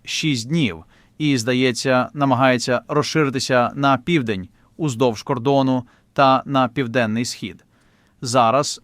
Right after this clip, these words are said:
геолоковані кадри, опубліковані вчора і повідомлені Інститутом вивчення війни із С Ш А, показують українські сили в центрі Демидова.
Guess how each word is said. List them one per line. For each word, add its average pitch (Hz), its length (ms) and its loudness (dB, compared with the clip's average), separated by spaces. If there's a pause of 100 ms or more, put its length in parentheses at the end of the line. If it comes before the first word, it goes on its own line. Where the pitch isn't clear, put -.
геолоковані 139 600 2
кадри, 117 540 0 (260)
опубліковані 131 600 0
вчора 107 560 -2 (320)
і 147 140 2
повідомлені 135 640 2
Інститутом 135 540 -2
вивчення 131 400 0
війни 123 420 0
із 143 140 -6
С 123 120 -8
Ш 110 160 -6
А, 90 260 -4 (320)
показують 160 500 2
українські 147 460 -2
сили 147 420 0
в 110 80 -6
центрі 120 380 -2
Демидова. 113 600 -2